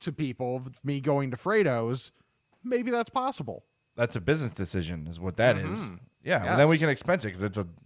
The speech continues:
Speaker 2: business lunch.
Speaker 1: Right.
Speaker 2: Yeah. Well, by the way, if you wanna try Fredo's for yourself,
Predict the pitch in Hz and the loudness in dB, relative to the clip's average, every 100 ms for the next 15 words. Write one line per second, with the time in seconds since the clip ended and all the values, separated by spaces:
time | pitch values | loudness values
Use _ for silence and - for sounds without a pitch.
0 | _ 120 117 131 101 113 135 95 - - | _ 0 0 0 -2 -2 -2 -2 -10 -14
1 | _ _ 117 240 110 - _ - 117 - | _ _ -8 -6 -8 -12 _ -2 -2 -4
2 | _ _ _ _ - 180 160 247 147 190 | _ _ _ _ 6 8 8 8 8 6
3 | 90 71 - - 165 160 151 196 170 131 | 4 -4 -10 -4 0 2 4 4 2 2
4 | 143 151 143 139 156 - 147 117 - 107 | 6 6 6 4 4 0 0 0 2 2
5 | 139 - | 2 -2